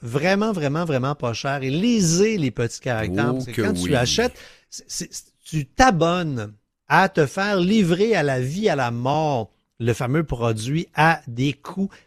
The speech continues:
Speaker 1: faramineux. Et quand t'es pogné là-dedans, un, tu le réalises, là, tu vas réussir à faire bloquer l'affaire, le prochain continuera pas, des fois, ça continue. Euh, avec l'O P C, j'ai monté un, un beau dossier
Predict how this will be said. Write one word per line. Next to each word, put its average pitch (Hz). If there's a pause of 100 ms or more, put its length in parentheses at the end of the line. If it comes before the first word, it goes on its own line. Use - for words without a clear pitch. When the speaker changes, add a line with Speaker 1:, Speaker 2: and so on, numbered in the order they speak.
(640)
Speaker 1:
faramineux. 123
Et 120
quand 254
t'es 143
pogné 202
là-dedans, 127 (500)
un, 214
tu -
le 151
réalises, 147 (220)
là, 202
tu -
vas 151
réussir 165
à 151
faire 160
bloquer 151
l'affaire, 175
le 127
prochain 165
continuera 147
pas, 170
des 185
fois, 247
ça 165
continue. 151 (340)
Euh, 117
avec 147
l'O 220
P 175
C, 226
j'ai 170
monté 139
un, 139 (240)
un 131
beau 185
dossier 139